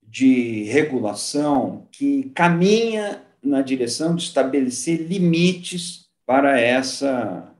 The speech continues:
superindústria do imaginário, e é através, eh, dos limites que são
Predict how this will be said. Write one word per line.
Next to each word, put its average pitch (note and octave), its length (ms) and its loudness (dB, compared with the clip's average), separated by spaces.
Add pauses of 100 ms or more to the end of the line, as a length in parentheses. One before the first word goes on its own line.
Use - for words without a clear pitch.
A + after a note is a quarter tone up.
(180)
superindústria C3 1000 0
do C3 120 -2
imaginário, B2+ 880 0 (320)
e D#3+ 220 6
é C#3 480 6 (120)
através, C3+ 1120 0
eh, B2+ 80 -2
dos C3 260 -4
limites C#3 960 0 (120)
que C3 160 0
são D3 760 2